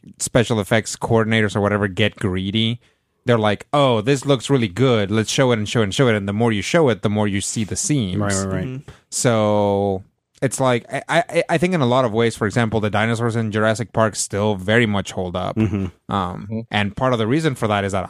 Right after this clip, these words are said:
Speaker 1: a lot of it happens at night and a lot of it happens really quickly.
Speaker 2: Yeah, yeah.
Speaker 1: Um, and they use practical effects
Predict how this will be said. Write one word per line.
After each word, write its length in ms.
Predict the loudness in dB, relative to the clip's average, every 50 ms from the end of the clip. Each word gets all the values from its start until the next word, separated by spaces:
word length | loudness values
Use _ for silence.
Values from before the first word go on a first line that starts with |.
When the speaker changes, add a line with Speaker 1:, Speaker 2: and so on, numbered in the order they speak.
| -8 -6
Speaker 1:
a 40 |
lot 160 | -4 -2 0 2
of 100 | 2 2
it 80 | 0
happens 400 | 0 0 -2 0 0 0 0 0
at 80 | 0 0
night 320 | 2 2 2 2 2 0
and 140 | -2 -4 -8
a 60 | -8
lot 180 | -6 -4 -4 -2
of 80 | -2
it 80 | -2 0
happens 360 | 0 -2 -2 -2 -2 -4 -4
really 320 | -2 0 0 2 2 2 0
quickly. 460 | 0 0 -2 -2 -2 -6 -6 -6 -6
Speaker 2:
Yeah, 180 | -6 -4 -4
yeah. 260 | -2 -2 -2 -2 -4 -6 -8 _ -4
Speaker 1:
Um, 180 | -4 -4 -4 -4 _
and 560 | -4 -2 0 2 2 2 2 2 0 -2 -6 -8 -4
they 100 | 0 0
use 220 | 2 2 0 -2 -2
practical 540 | 0 2 2 2 2 -2 -2 0 2 2
effects 680 | 2 0 2 0 2 2 0 -2 -4 -10 -10 -10 -10